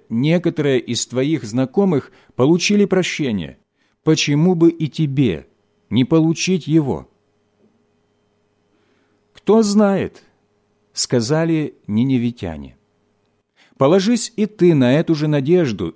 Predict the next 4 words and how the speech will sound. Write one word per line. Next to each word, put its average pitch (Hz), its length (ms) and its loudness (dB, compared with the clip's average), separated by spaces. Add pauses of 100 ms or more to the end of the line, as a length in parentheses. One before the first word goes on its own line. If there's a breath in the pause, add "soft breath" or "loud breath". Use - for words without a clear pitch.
и 165 200 -6
испробуй 175 640 2
милость 139 560 0
Господню». 107 720 -6